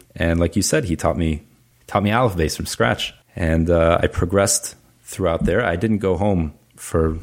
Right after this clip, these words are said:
about fifteen months was the first time I, I went back to visit home. And by then I was already well immersed. The process didn't happen overnight. It took months and months and months for me to decide,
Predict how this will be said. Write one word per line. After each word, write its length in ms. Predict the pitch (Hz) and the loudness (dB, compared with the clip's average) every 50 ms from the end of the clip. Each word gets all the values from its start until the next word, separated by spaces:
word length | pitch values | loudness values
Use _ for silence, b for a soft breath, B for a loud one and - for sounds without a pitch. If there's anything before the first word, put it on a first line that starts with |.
| - | -8
about 240 | - 92 85 85 - | -8 -6 -6 -6 -6
fifteen 440 | - - - 135 135 - - 127 107 | -4 -2 -2 -2 0 0 2 2 4
months 440 | 104 95 - - - - - - - _ _ | 4 4 2 2 -2 -6 -8 -10 -12 _ _
was 120 | - - | -10 -6
the 80 | 87 76 | -6 -4
first 260 | - - 85 - - | -2 0 0 0 0
time 180 | - 82 80 80 | 0 2 2 2
I, 300 | 78 78 78 80 90 - - _ _ _ _ | 2 2 0 0 -4 -8 -14 _ _ _ _
I 120 | - - 82 | -8 -4 -2
went 180 | 82 80 - | -2 -2 0
back 200 | - 82 - - | 0 0 0 0
to 80 | - 82 | -4 -4
visit 220 | 78 80 78 78 | -4 -2 -2 -2
home. 280 | 82 87 85 73 76 73 | 0 0 0 0 -2 -4
And 100 | 78 78 | -6 -6
by 160 | - 82 82 | -4 -2 0
then 200 | 82 85 80 78 | 0 0 0 0
I 40 | 78 | -2
was 180 | 78 80 76 | -2 -2 0
already 420 | 85 82 80 78 80 78 76 76 - - _ _ _ | 2 2 2 2 0 0 -2 -4 -6 -12 _ _ _
well 280 | - 104 107 107 101 | 0 2 2 4 4
immersed. 500 | 98 95 92 87 78 - - - - - - _ _ _ _ _ _ _ _ - | 4 4 4 4 4 2 -2 -4 -6 -10 -18 _ _ _ _ _ _ _ _ -4
The 80 | - - | -2 0
process 340 | - 160 160 151 135 139 131 | 2 2 2 2 2 0 0
didn't 200 | - 131 120 110 | 2 2 2 2
happen 260 | 117 107 107 117 104 | 2 2 2 2 2
overnight. 480 | 101 92 90 87 82 85 120 - - 90 | 4 4 4 4 4 4 2 2 0 -4
It 80 | 85 | -2
took 340 | - - 98 - - - - - _ | 0 0 0 0 -2 -8 -20 -14 _
months 360 | - 101 92 92 92 92 - - | 0 2 4 4 4 2 2 2
and 140 | 90 90 | 2 4
months 240 | 87 90 90 - - | 4 4 2 2 2
and 80 | 87 85 | 2 2
months 220 | 80 82 90 - | 2 2 0 -2
for 120 | - - 82 | -2 -2 0
me 140 | 82 85 85 | 0 0 -2
to 220 | - - 87 85 80 | -2 -2 0 0 0
decide, 600 | 78 78 - - - 82 80 80 80 78 78 | 0 -2 -2 0 0 2 2 2 0 -2 -4